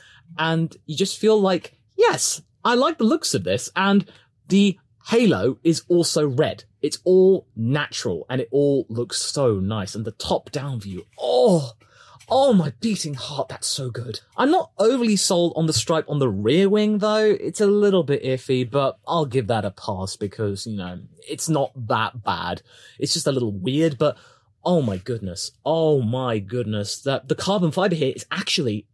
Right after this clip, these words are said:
pretty. In fact, is that carbon fiber? Yeah, okay, yeah, it is. But again, it reminds me of the old exhausts which were on the top of the engine cover, just a little bit more extreme. So to me, it just feels in keeping.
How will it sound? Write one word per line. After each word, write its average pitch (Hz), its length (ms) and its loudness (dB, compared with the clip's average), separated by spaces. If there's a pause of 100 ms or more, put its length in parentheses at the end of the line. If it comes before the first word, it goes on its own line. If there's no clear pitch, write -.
(120)
pretty. - 500 -10 (460)
In 165 80 -2
fact, - 240 -4
is 175 120 -6
that 294 140 -10
carbon 302 340 -10
fiber? - 340 -14
Yeah, 160 220 2
okay, - 180 -4
yeah, 104 180 0
it 104 100 -4
is. - 180 -4 (360)
But - 220 0 (680)
again, 160 420 -2 (140)
it - 160 -2
reminds 170 580 2
me 165 160 -2
of 139 160 -4
the 151 200 -2
old 147 240 0
exhausts 131 560 0
which - 180 -4
were 147 140 0
on 143 180 2
the 127 80 0
top - 340 -4
of 117 120 -6
the 131 160 -6
engine 139 420 -2
cover, 98 340 -10 (380)
just - 260 -2
a 160 40 0
little 143 280 -2
bit 131 120 -2
more 120 180 -2
extreme. 117 580 -4
So 135 240 -4
to 139 140 -6
me, 156 280 2
it - 140 -6
just - 220 -6
feels 143 260 -2 (440)
in 170 180 2
keeping. 226 460 -2